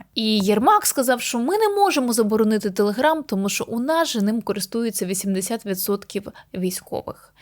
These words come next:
І чесно, я дуже бажаю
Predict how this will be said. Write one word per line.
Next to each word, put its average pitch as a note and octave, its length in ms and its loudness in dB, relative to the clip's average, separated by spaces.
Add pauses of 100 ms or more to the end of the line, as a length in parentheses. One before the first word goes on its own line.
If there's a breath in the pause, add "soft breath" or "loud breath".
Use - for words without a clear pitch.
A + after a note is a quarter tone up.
(380 loud breath)
І B3+ 80 0
чесно, E4+ 600 2
я A3+ 480 4
дуже A#3 240 0
бажаю G3+ 540 2